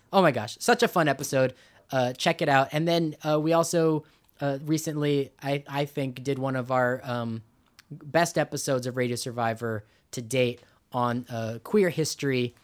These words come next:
and how, you know, it is, there's an argument to be made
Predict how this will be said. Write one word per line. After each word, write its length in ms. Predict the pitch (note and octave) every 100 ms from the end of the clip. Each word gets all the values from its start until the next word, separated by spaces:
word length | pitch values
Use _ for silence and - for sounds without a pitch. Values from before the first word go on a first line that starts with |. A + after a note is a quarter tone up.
| _ -
and 180 | B2+ B2
how, 400 | D3+ C#3+ C3 C3 _ _ _ _
you 100 | -
know, 280 | C3 A#2+ A#2 - -
it 160 | E3+ E3+
is, 100 | D3+
there's 200 | D#3+ D3
an 80 | D#3+
argument 420 | E3 F3+ F3 E3+ D3+
to 80 |
be 140 | C#3 C3+
made 400 | B2+ C3 B2+